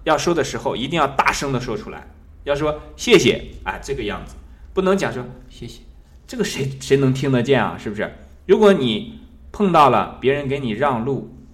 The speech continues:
别人给你有一点这个，他为你做了些什么的时候，只要有这样的意识，那你就要大声的讲出这个谢谢来。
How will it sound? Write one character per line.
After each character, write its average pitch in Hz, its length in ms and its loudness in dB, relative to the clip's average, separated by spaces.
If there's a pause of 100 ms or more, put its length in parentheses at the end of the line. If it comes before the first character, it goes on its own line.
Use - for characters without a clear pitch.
(160)
别 117 140 -2
人 123 460 -4
给 117 160 -4
你 95 500 -8 (160)
有 107 160 0
一 120 160 -2
点 110 500 -4
这 135 140 -4
个， 110 380 -2 (2250)
他 - 560 0 (640)
为 202 220 10
你 113 380 -4
做 185 220 8
了 117 100 4
些 117 200 -4
什 - 160 -10
么 98 120 -6
的 98 120 -6
时 - 140 -16
候， - 260 -16 (580)
只 - 80 -4
要 156 300 6
有 135 200 6
这 139 120 4
样 196 160 6
的 175 100 2
意 220 300 0
识， - 280 -6 (420)
那 139 120 2
你 117 100 0
就 107 80 -2
要 110 120 2
大 117 240 0
声 104 180 -8
的 95 140 -10 (880)
讲 95 240 -6
出 110 140 -10
这 110 80 -2
个 101 100 -6
谢 104 220 -8
谢 - 160 -12
来。 - 160 -14